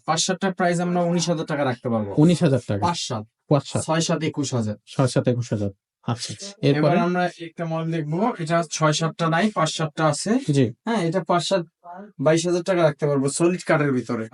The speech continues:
Speaker 2: জি, জি।
Speaker 1: বাইশ হাজার টাকা।
Speaker 2: আচ্ছা, আচ্ছা।
Speaker 1: এটা একটা ফান আছে।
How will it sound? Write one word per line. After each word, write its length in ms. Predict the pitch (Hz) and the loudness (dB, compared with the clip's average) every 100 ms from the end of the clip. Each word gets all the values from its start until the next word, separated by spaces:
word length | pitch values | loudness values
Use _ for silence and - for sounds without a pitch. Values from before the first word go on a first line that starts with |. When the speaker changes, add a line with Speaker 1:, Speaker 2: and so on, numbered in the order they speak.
| 135 | -6
Speaker 2:
জি, 100 | 139 131 | -2 -2
জি। 120 | 117 - - | -4 -10 -2
Speaker 1:
বাইশ 220 | 139 147 | 0 0
হাজার 200 | 143 127 | 0 -4
টাকা। 220 | - 120 127 123 - | -6 -10 -10 -10 -4
Speaker 2:
আচ্ছা, 200 | 135 123 117 | -2 -2 -4
আচ্ছা। 220 | - - 220 135 151 165 214 254 | -6 -14 -12 -8 -6 -4 -4 -6
Speaker 1:
এটা 240 | 277 160 170 | -6 -4 -2
একটা 180 | 175 165 | -2 -2
ফান 180 | 165 165 | 0 -2
আছে। 240 | 165 170 | -2 -4